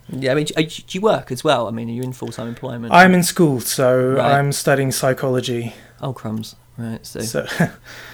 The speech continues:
Speaker 2: it's quite a busy day to do all this and do school and walk the dogs and
Speaker 1: Yeah, yeah.
Speaker 2: everything, just mediocre day-to-day stuff.
Speaker 1: No, I mean, I think I, I,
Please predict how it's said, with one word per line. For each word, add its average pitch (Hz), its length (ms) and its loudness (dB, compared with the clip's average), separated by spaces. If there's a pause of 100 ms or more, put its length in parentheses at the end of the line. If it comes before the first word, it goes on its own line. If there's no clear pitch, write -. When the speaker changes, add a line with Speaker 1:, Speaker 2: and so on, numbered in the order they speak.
(140)
Speaker 2:
it's - 240 -4
quite 147 200 2
a 139 40 0
busy 123 280 -2
day 123 280 0
to 123 400 -6
do 127 360 -4
all 127 220 0
this 120 360 -4 (140)
and 117 440 -8 (220)
do 123 160 -6
school 123 420 -6
and 113 580 -8 (420)
walk 127 280 0
the 147 100 -4
dogs 127 520 -2
and 135 100 -4
Speaker 1:
Yeah, 127 80 2
yeah. 135 80 4
Speaker 2:
everything, 123 340 -2
just - 460 -8
mediocre 120 800 -6 (280)
day-to-day 127 480 -2
stuff. - 480 -8 (640)
Speaker 1:
No, 120 280 -4
I 131 40 -6
mean, 131 200 0 (280)
I - 80 -8
think 127 160 2
I, 98 160 -4
I, 123 180 -2